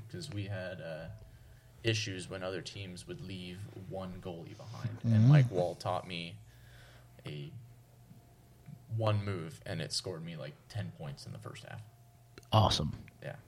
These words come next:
Speaker 1: and I've, I've taught it to you. It's when you just drive someone's nose down to a corner, pull away, and back straight into it.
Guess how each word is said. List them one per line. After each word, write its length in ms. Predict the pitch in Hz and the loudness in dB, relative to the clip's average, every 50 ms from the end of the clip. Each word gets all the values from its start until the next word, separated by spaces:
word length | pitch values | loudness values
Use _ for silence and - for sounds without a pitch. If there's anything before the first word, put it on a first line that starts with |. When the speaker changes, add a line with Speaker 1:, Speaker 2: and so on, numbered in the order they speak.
| - - - | -20 -16 -6
Speaker 1:
and 120 | - 98 87 | -4 -2 0
I've, 200 | 90 95 101 - | 0 0 -2 -2
I've 140 | - 107 107 | -2 -2 0
taught 220 | 110 - 101 104 | 2 2 4 4
it 80 | 101 98 | 2 0
to 80 | - 147 | -2 -2
you. 220 | 156 151 127 139 147 - - - - - - - - - | 0 0 0 0 -2 -6 -12 -20 -20 -20 -20 -16 -10 -6
It's 220 | 107 107 104 - | -6 -6 -6 -6
when 140 | - 107 101 | -8 -8 -8
you 120 | - 92 - - - | -8 -10 -12 -14 -12
just 260 | - 90 90 - - | -10 -10 -10 -10 -10
drive 380 | - - 90 80 85 87 - - | -10 -6 -4 -2 -2 -2 -2 -2
someone's 480 | - - 95 90 90 90 87 80 - | -4 -2 -2 -2 -4 -4 -6 -6 -6
nose 260 | - 85 90 95 95 92 | -6 -6 -6 -6 -6 -8
down 300 | - 80 85 92 98 101 | -8 -8 -8 -6 -6 -6
to 140 | 101 101 101 | -6 -6 -8
a 40 | 101 | -8
corner, 380 | 110 107 104 107 110 120 123 - - - - - - - - - - - - | -6 -4 -2 0 0 0 -2 -6 -10 -16 -20 -20 -20 -20 -20 -20 -20 -16 -8
pull 240 | - - 110 101 98 | -4 -2 0 0 0
away, 400 | 92 90 92 95 104 117 123 - - - | -2 -4 -4 -4 -2 -2 -2 -4 -6 -10
and 140 | - - - | -12 -8 0
back 240 | - 98 98 98 - | 2 2 2 2 -2
straight 240 | - - 104 98 101 | -6 -4 -4 -4 -2
into 220 | 107 113 120 127 | -2 -2 0 0
it. 140 | 139 147 147 | -2 -2 -4